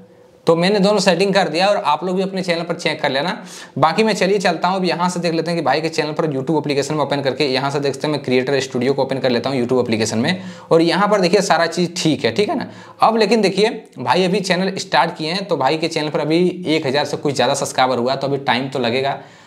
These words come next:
तो भाई सबसे पहले देखिए आपको मेहनत तो करना होगा, अभी अगर आपको channel का अगर growth चाहिए तो आपको मेहनत तो करना होगा अभी struggle। और बाकी देखिए आप channel पर जो गलतियाँ पहले कर चुके थे वो सब गलती आपको नहीं करना है। बाकी भाई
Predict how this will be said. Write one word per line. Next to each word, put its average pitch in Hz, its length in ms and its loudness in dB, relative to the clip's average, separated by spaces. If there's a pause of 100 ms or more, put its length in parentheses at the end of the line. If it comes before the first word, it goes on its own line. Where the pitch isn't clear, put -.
(260)
तो 156 80 4
भाई 175 380 2
सबसे 170 260 2
पहले 180 160 4
देखिए 165 220 2
आपको 165 180 -2
मेहनत 143 380 -4
तो 165 60 -2
करना 143 300 0
होगा, 143 160 0
अभी 156 260 -4
अगर 131 200 -4
आपको 131 260 -2
channel 131 260 -4
का 131 120 -2
अगर 131 180 -2
growth 123 240 0
चाहिए 123 280 0
तो 127 100 -4
आपको 131 180 -4
मेहनत 117 320 -4
तो 139 100 0
करना 123 240 2
होगा 127 140 2
अभी 123 140 0
struggle। 127 420 -2 (420)
और 143 80 4
बाकी 143 260 4
देखिए 170 260 4
आप 165 160 0
channel 160 260 0
पर 165 120 -2
जो 151 160 -4
गलतियाँ 143 340 -2
पहले 139 280 -4
कर 131 180 0
चुके 110 240 -2
थे 104 140 -4
वो 120 160 0
सब 135 180 -2
गलती 123 260 0
आपको 131 200 -2
नहीं 123 260 0
करना 120 260 -2
है। 175 140 -4 (460)
बाकी 139 280 6
भाई 185 140 4